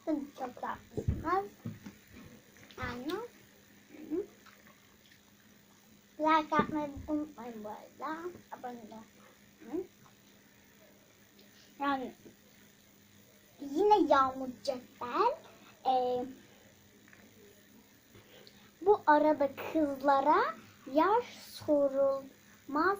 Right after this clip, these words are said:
ama kaç yaşındasın?" diye sormuş.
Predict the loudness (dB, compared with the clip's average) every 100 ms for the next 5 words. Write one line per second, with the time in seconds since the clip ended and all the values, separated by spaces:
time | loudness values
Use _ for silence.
0 | -4 -2 0 0 -2 -2 -2 -2 -4 -2
1 | 0 -2 -4 -4 0 2 2 0 -6 -4
2 | -6 -8 -18 -20 -20 _ -20 _ _ -6
3 | 0 0 0 -8 -6 -6 -2 0